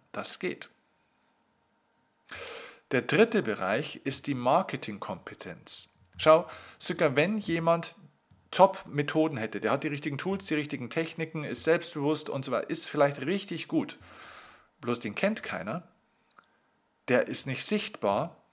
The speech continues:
der traut sich nicht, äh, einen Vortrag zu halten, der traut sich nicht, sein Gesicht in eine Kamera zu halten,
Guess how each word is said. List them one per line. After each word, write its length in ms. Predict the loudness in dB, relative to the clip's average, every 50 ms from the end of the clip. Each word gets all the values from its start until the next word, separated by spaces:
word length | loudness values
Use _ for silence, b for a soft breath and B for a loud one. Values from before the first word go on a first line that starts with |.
| b b b b b _ 0
der 180 | 2 2 2
traut 360 | 2 2 4 4 4 4 2
sich 220 | -2 -4 -4 -4 -6
nicht, 360 | -6 -4 -6 -6 -10 -12 -14 _ _ _ _ _ _
äh, 260 | -2 0 0 0 -2
einen 220 | -2 -4 -4 -6 -2
Vortrag 480 | 0 0 0 0 0 -4 -6 -4 -6
zu 100 | -4 -4
halten, 200 | -4 -4 -2 0
der 100 | -2 -2
traut 260 | 2 2 2 2 2
sich 200 | 0 -4 -6 -6
nicht, 300 | -6 -6 -6 -8 -10 -14 -16 -18 -18 -14
sein 280 | -8 -4 -2 -2 0 0
Gesicht 480 | -2 -2 -2 -2 -2 -2 -6 -10 -14 -12 _
in 80 | -6 -4
eine 120 | -4 -2
Kamera 380 | 0 0 0 2 2 0 0 0
zu 180 | -2 -2 0
halten, 400 | 0 0 0 0 -2 -6 -8 -10